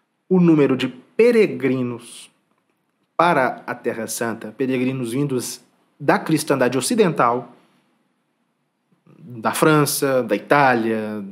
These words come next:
dos, da Inglaterra, da própria Espanha, do Sacro Império Romano,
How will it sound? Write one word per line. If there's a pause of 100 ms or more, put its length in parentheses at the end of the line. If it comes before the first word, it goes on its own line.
(180)
dos,
da
Inglaterra, (100)
da
própria
Espanha,
do
Sacro
Império
Romano,